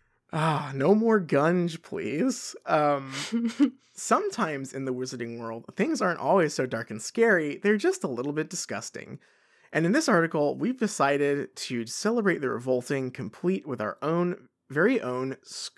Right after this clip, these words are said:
Speaker 1: uh, Scourgify scale. In honor of Halloween treats, the Scourgify scale has three levels based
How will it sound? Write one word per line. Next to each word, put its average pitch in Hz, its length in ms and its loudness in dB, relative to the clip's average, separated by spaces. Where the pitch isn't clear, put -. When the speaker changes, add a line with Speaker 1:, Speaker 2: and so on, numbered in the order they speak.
Speaker 1:
uh, 113 180 -2
Scourgify 139 840 0
scale. 107 720 -6
In 117 160 -8
honor 151 300 2
of 139 120 0
Halloween 117 480 -2
treats, 190 420 -2
the - 80 -8
Scourgify 226 720 0
scale 147 400 2
has 131 200 -6
three 151 480 -2
levels 135 560 0
based 180 420 0